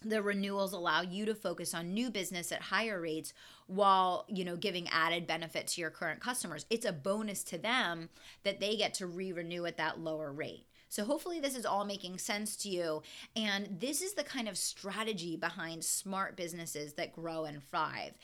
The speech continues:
And, you know, if you haven't done any of this up until this point, that's okay. That is completely okay.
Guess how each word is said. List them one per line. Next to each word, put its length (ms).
And, 380
you 160
know, 180
if 180
you 140
haven't 680
done 240
any 280
of 120
this 180
up 180
until 280
this 200
point, 360
that's 180
okay. 440
That 260
is 160
completely 800
okay. 640